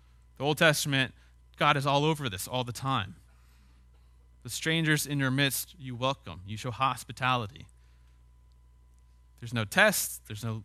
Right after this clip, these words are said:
there's no litmus. There's no, none of this. There are no other higher concerns here.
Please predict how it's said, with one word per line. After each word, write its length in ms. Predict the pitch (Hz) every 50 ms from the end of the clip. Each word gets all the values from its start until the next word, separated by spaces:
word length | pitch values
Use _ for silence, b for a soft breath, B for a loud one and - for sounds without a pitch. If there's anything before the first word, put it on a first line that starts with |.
| - - -
there's 140 | - 104 113
no 100 | 113 113
litmus. 560 | 131 185 214 202 196 196 190 - - - -
There's 240 | - - 123 113 113
no, 260 | 123 120 117 117 113 b b b b b
none 220 | b 143 170 180 151
of 60 | 123
this. 360 | 98 - - - - - - - - -
There 80 | - 120
are 40 | 127
no 160 | 139 139 147
other 260 | 156 165 165 165 - -
higher 260 | - - 151 165 175
concerns 400 | 170 175 160 - 180 180 175 175
here. 280 | - 190 185 185 185 -